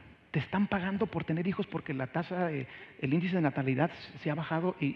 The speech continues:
y los que mueren contra los que nacen, ya son más los que mueren y de pronto se van a quedar sin gente. Pero ese es el sistema de este mundo. Es de que si la carrocería aguanta, hermanas, si la matriz aguanta, póngala a jalar.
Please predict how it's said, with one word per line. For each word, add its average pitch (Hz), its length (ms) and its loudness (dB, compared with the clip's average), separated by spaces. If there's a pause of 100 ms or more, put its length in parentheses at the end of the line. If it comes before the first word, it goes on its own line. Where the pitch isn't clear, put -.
y 135 60 0
los 127 120 -4
que 139 100 0
mueren 165 380 8 (220)
contra 135 260 2
los 131 140 2
que 143 120 2
nacen, 185 440 2 (300)
ya 147 220 6
son 160 200 4
más 165 140 6
los 165 100 2
que - 100 2
mueren 151 280 6
y 165 80 0
de 131 80 4
pronto 151 200 0
se 160 60 0
van 156 100 4
a 165 60 0
quedar 156 160 2
sin 156 140 -2
gente. 170 280 -4 (1400)
Pero 143 140 4
ese 156 120 4
es 147 80 4
el 170 80 6
sistema 147 320 4
de 143 80 6
este 143 140 0
mundo. 165 280 2 (1500)
Es 165 80 -4
de 220 80 2
que - 120 -2
si - 120 0
la 135 120 0
carrocería 131 500 0
aguanta, 180 460 0 (1160)
hermanas, 170 440 4 (920)
si 156 120 4
la 139 100 6
matriz 135 380 6
aguanta, 202 520 2 (800)
póngala 214 380 4
a 196 40 4
jalar. 196 920 8